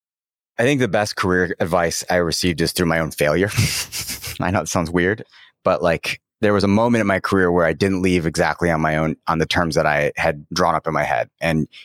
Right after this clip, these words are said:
you go to school like Darden, and you kind of map out your process and you map out your journey. "I'm gonna be a marketing leader. I'm gonna be a marketing executive." And you start to track to that, right?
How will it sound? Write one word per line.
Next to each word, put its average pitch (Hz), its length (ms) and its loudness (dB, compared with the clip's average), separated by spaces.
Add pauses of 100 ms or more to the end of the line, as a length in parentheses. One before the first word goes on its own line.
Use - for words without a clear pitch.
you 80 100 -4
go 98 140 2
to 95 80 0
school 92 200 -2
like 78 180 0
Darden, 69 280 0
and 69 120 -2 (420)
you 73 120 -2
kind 82 200 0
of 71 80 -4
map 76 260 0
out 76 180 0
your 76 100 -4
process - 500 -2
and - 80 -2
you 71 60 2
map 76 260 0
out 69 100 -2
your 76 80 -6
journey. 71 300 0
"I'm 69 160 -2
gonna 78 200 0
be 73 140 -2
a 71 60 2
marketing 69 440 -2
leader. 67 220 -2
I'm 71 140 -2
gonna 76 240 0
be 76 100 0
a 73 60 0
marketing 71 340 0
executive." 67 540 -4 (500)
And 90 300 2
you 98 80 2
start - 260 0
to 87 80 -2
track 87 300 -2
to 80 100 -4
that, 64 200 -2 (100)
right? 80 200 0